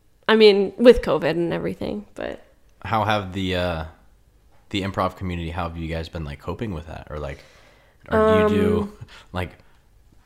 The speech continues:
Speaker 2: Zoom improv? Is that even a thing?
Speaker 1: So I'm, like, not super involved with the improv community anymore, but I know of some of my fellow peers that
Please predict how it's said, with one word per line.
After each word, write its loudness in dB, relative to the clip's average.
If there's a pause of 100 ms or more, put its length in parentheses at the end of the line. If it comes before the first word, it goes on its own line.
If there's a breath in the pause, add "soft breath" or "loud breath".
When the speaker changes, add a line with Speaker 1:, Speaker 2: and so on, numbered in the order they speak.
(100)
Speaker 2:
Zoom -2
improv? -2
Is -6
that 0
even -4
a -4
thing? -6 (340)
Speaker 1:
So 4
I'm, 8
like, 4
not 8
super 6
involved 4
with 4
the 0
improv 2
community 2
anymore, 2 (340 loud breath)
but 8 (200)
I 4 (220)
know 4
of 0 (320)
some 2
of -2
my -2
fellow -2
peers 0
that 2